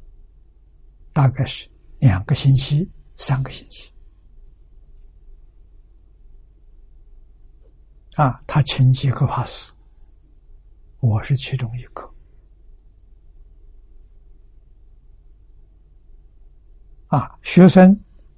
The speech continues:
全是大专学生，所以我那个时代认识大专学生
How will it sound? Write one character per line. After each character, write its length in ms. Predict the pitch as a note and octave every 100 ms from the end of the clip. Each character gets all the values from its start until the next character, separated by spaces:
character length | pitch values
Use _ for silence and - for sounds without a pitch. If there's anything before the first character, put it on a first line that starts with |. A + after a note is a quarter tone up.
| -
全 400 | - - A2+ A#2+
是 300 | C3 - B2 - - -
大 160 | -
专 200 | - C#3+
学 140 | - -
生， 180 | - - - - - - - - - - - - - - - _ _ -
所 260 | - A2+ G#2
以 40 | - - - - - - - - - - - - - - - -
我 220 | B2 A#2
那 140 | C#3 D3+
个 120 | B2
时 180 | - C3
代 320 | - - - - - - - - - - -
认 300 | F#3+ D3+ B2+
识 200 | - C3+
大 180 | D3+ C3
专 240 | B2+ B2
学 180 | - B2+
生 240 | - -